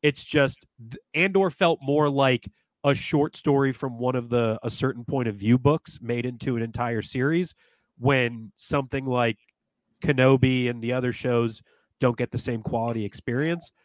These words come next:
So th-, I think that's where a lot of the disdain for something like Andor comes from, is in terms of that quality, why isn't it being shared across the board? Um, and then there's something like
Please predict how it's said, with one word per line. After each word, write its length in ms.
So 540
th-, 100
I 120
think 260
that's 300
where 180
a 80
lot 240
of 80
the 140
disdain 720
for 240
something 340
like 260
Andor 340
comes 320
from, 300
is 460
in 160
terms 320
of 120
that 180
quality, 600
why 320
isn't 280
it 140
being 460
shared 500
across 500
the 120
board? 420
Um, 600
and 140
then 120
there's 200
something 320
like 300